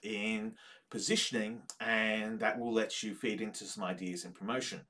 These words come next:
Distribution is going to be tied in no small part to the platform that you're using. But distribution also means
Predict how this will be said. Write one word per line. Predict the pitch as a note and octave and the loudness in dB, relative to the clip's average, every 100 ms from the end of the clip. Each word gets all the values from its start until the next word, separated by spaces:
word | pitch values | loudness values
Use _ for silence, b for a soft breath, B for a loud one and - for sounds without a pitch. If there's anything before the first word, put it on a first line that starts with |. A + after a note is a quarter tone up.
| _ b b - | _ b b -2
Distribution | C#3+ F3+ F3+ E3+ A#3+ - G#3 | 2 4 4 4 4 6 4
is | D3 D3 | 4 4
going | D#3 D#3 | 4 4
to | - | 2
be | D3 | -2
tied | - D3+ D3+ D#3 C#3 | 0 2 4 6 4
in | C#3 C#3 C3+ | 2 2 4
no | C3 | 6
small | C#3 - C3+ A#2 | 4 2 0 0
part | - B2 A#2+ | 2 2 2
to | - | -2
the | - | -10
platform | - G#2+ - A#2 G#2+ | -4 -6 -2 -4 -2
that | F#2+ | -2
you're | F#2+ F#2 | -2 -2
using. | F#2 E3+ B3 - - - _ _ _ _ | -2 2 2 2 -2 -6 _ _ _ _
But | C#3+ - | -8 2
distribution | A#3+ F#3 C#3+ G3+ - C3 | 2 2 2 2 2 4
also | C#3+ C#3 C3 | 4 4 2
means | A#2 A2+ A2+ A2 | 4 2 2 0